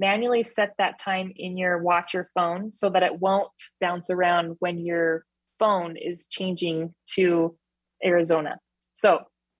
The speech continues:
we're starting at seven thirty Utah time, which in Arizona would be six thirty in that case. But it takes about an hour, twenty minutes to drive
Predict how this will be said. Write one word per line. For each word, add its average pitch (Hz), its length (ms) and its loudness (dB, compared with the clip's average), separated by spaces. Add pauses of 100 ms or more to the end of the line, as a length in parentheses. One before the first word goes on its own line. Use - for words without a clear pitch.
(100)
we're 190 100 0
starting 220 460 2
at - 240 -2
seven 226 420 -6
thirty 226 460 -2 (380)
Utah 180 400 -6
time, 170 480 -10
which 180 280 -4 (160)
in 170 160 -4
Arizona 208 540 2
would 160 220 0
be 165 100 -6
six - 360 -14
thirty - 260 -10
in 156 80 -12
that 160 160 -12 (120)
case. - 360 -8 (400)
But 180 180 2 (380)
it - 80 -4
takes 208 180 2
about 185 220 2
an 165 100 -10
hour, 208 380 4
twenty 220 240 -4
minutes 196 240 -6
to 196 80 -14
drive 175 260 2